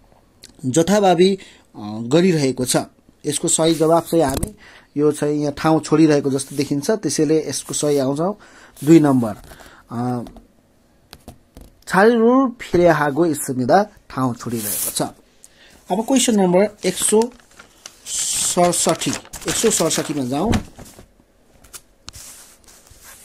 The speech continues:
एक नम्बर, सुई छिरुल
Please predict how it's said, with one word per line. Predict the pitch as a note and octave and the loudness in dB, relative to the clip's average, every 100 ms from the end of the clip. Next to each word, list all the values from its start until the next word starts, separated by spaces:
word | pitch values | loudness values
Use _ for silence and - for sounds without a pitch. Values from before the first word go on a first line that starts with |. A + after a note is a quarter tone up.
| - - - - - - _ - - - - - _ - _ _ | -20 -20 -20 -20 -20 -20 _ -20 -20 -20 -20 -20 _ -20 _ _
एक | A#3 A#3 | 2 4
नम्बर, | G3+ E3+ D3+ C3 | 2 2 2 0
सुई | - - B3 B3+ | -4 0 2 2
छिरुल | - F3 D#3 E3+ G3+ | 2 2 6 8 8